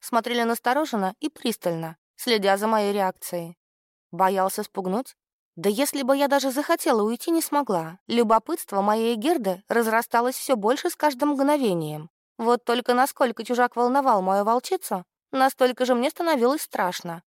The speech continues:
Он был опасен. Я это почувствовала на интуитивном уровне.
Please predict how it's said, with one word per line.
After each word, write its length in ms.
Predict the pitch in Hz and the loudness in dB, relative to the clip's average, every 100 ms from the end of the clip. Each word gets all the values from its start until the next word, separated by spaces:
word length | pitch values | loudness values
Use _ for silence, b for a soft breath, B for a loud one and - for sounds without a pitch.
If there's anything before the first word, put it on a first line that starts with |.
| _ _ _ _ _ _ _ | _ _ _ _ _ _ _
Он 240 | - 226 214 | -2 0 2
был 160 | 214 | 2
опасен. 600 | 254 277 330 277 - 160 156 _ _ | 2 2 -2 -2 -6 -12 -14 _ _
Я 240 | 185 208 - | 0 0 0
это 240 | 208 214 | -2 -2
почувствовала 840 | 208 208 320 - 202 170 160 165 - | -2 -2 -6 -4 -2 -2 -2 -6 -8
на 200 | - 254 | 0 2
интуитивном 680 | 269 269 294 302 - 196 185 - | 2 0 -2 -4 -2 0 -2 0
уровне. 480 | 247 202 160 165 | -2 -2 -6 -12